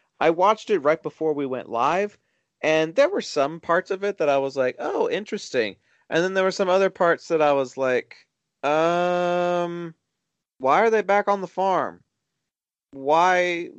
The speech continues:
th-, th-, this seems like put the potential to, like, rewrite Smallville or something like that." Like,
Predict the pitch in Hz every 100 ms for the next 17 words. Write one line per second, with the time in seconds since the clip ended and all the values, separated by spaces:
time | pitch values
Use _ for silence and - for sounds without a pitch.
0 | 147 151 151 156 147 151 170 - 180 175
1 | 170 160 139 _ _ _ _ _ - _
2 | _ - 110 151 - - 160 160 139 127
3 | - 131 127 147 156 151 151 - - 139
4 | 143 160 131 123 113 107 - 147 151 135
5 | 110 104 110 95 113